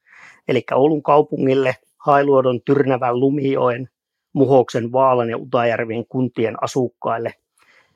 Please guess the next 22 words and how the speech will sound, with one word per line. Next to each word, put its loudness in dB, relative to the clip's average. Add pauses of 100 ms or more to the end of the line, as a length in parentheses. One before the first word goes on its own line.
(120)
sieltä -2
aloittava 0
yritysneuvonnan -4
osalta. -4 (720)
Ja 4 (160)
monta 2
kertaa 0
sitten -2
meillä 2
on -4
myös -4
tämmöisiä -2
asiakkaita, -4
jotka -6
suunnittelee -2
esimerkiksi -6
yrityskauppaa -6 (260)
ja -2
ovat -6
siellä -4
ostajan -6
asemassa, -6